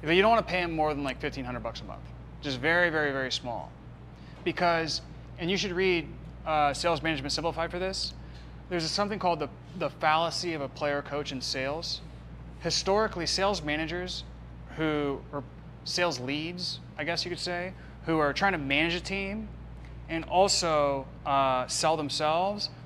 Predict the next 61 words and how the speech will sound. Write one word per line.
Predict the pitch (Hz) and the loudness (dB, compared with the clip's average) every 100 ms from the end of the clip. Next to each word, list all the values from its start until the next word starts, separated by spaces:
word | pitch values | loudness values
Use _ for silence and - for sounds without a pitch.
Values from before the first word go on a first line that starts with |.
| - | -4
they're | 165 | 0
terrible. | 151 127 107 - - - - - - - - | 0 0 -2 -8 -12 -14 -14 -16 -16 -14 -10
Okay, | - 143 143 151 | -2 2 2 2
they | 151 | 2
do | 160 | 2
really, | 147 160 165 147 | 2 2 2 2
really, | 139 127 | 2 0
really | 123 | -2
bad. | 117 110 101 - - - - - | -2 -4 -6 -10 -14 -14 -12 0
And | 196 | 4
it's | 196 | 4
because, | 214 - 233 233 185 156 135 | 2 2 6 8 8 2 -2
uh, | - 135 | -8 -4
you | 196 | 0
know, | 180 | 0
opposed, | - 247 294 269 - | 2 4 4 2 -2
i-, | 180 | -8
i-, | - 180 - 160 | -6 -8 -6 -4
the | 135 | -4
player | - 226 269 | 4 4 6
coaches | 247 247 190 | 4 2 2
also, | 151 156 202 | 2 0 -2
they | 208 156 | 0 0
work | 143 214 190 | 2 0 -2
in | 117 | -2
any | 160 170 175 | -2 0 0
other | 170 | 0
position | 151 139 139 131 | -2 -4 -4 -4
I've | 123 | -6
seen | 143 | -6
in | 127 | -6
a | 117 | -4
company. | 131 160 196 - - - | -6 -6 -10 -10 -12 0
They | 160 | 2
just | 156 | 2
do | 147 | 2
not | 139 151 151 | 4 4 4
work | 143 | -2
in | 127 | -4
sales. | - 107 67 - - - - - | -8 -8 -8 -10 -12 -14 -12 -4
And | 156 | 2
we | 233 | 4
even | 226 202 | 2 0
test, | 185 - | -2 -2
we, | 170 185 | -2 -2
we | 180 | 0
thought | 202 180 | 0 0
we | 170 | 0
were, | 151 131 - - | 0 -2 -4 0
I | 170 | 0
had | - | 0
read | 160 165 | 2 4
all | 165 | 4
about | 156 156 156 | 2 0 0
this, | 156 156 170 | -4 0 0
all | 180 | 0
the | |
literature | 147 160 156 160 | 2 0 0 -2
said | - 139 139 | -2 0 -2
that, | 127 117 | -4 -4
like, | 123 117 | -4 -4